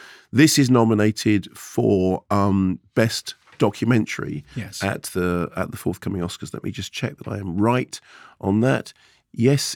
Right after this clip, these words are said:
Speaker 1: it is nominated for Best Documentary at the forthcoming Oscars, which is happening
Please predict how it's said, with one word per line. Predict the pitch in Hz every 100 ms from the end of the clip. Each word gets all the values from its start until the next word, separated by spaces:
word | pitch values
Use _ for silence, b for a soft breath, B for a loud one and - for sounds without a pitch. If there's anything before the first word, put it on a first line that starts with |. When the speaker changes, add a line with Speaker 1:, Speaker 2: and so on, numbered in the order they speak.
| -
Speaker 1:
it | 117
is | 113 113
nominated | 135 131 110 110 104
for | 110
Best | 107 120 -
Documentary | 117 - 87 - - 95 92 b b -
at | 92 -
the |
forthcoming | - 90 - 87 87
Oscars, | 85 - - 76
which | -
is | 85 -
happening | 95 95 90 92